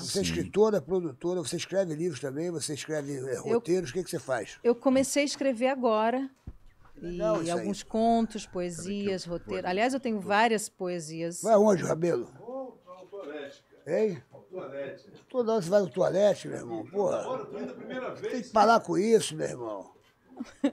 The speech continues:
Speaker 1: Aí, posso falar, já que ele foi? Tá afim de tu, sabia, né?
Speaker 3: Rabelo?
Speaker 1: Eu sinto que ele tá afim de tu, tá afim de tu, meu irmão. Eu conheço o cara, brother.
Speaker 3: Não
Speaker 1: O cara
Speaker 3: tá,
Speaker 1: tá
Speaker 3: meu
Speaker 1: cheio
Speaker 3: amigo.
Speaker 1: Pô, a-, amigo, para com esse negócio, bicho. Ô, eu posso falar? Tu vai ver, bicho, ele vai.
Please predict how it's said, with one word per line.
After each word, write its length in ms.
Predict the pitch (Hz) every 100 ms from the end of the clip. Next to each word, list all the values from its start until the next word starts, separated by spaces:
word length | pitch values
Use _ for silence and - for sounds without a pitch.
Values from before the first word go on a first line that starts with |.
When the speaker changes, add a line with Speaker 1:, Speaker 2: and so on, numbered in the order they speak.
| 226
Speaker 1:
Aí, 240 | 135 131 -
posso 280 | - - -
falar, 300 | - 139 123
já 100 | 120
que 80 |
ele 80 | 120
foi? 240 | - 139 -
Tá 140 | 127
afim 160 | - 147
de 100 | 170
tu, 180 | -
sabia, 340 | 120 151 120 -
né? 80 | - - - - - - 170
Speaker 3:
Rabelo? 640 | 185 151 196 226 339 285
Speaker 1:
Eu 140 | 240
sinto 120 | 185 165
que 40 |
ele 80 | 170
tá 80 | 165
afim 140 | -
de 80 | 160
tu, 200 | 120 107
tá 80 | -
afim 240 | - - 113
de 100 | 113
tu, 440 | - 95 110 110
meu 80 | 104
irmão. 160 | - 117
Eu 40 |
conheço 280 | - 135 -
o 40 | 101
cara, 500 | - 104 98 98 95
brother. 300 | 90 87 - - -
Speaker 3:
Não 120 | 190
Speaker 1:
O 20 | 220
cara 120 | 143
Speaker 3:
tá, 40 |
Speaker 1:
tá 60 | 151
Speaker 3:
meu 60 | 156
Speaker 1:
cheio 140 | 185
Speaker 3:
amigo. 480 | 202 180 165 156 147
Speaker 1:
Pô, 140 | 151 147
a-, 300 | 143 - -
amigo, 680 | 90 101 101 - 143 - -
para 260 | 165 170
com 120 | 156 147
esse 180 | -
negócio, 600 | - 82 - - 104 - 87
bicho. 320 | 117 110 -
Ô, 60 | 123 127
eu 80 | 135 - -
posso 220 | 165 -
falar? 360 | - 147 131 - - - - - - -
Tu 80 | 135
vai 160 | 196
ver, 180 | 123 110
bicho, 300 | 104 85 -
ele 80 | -
vai. 180 | - -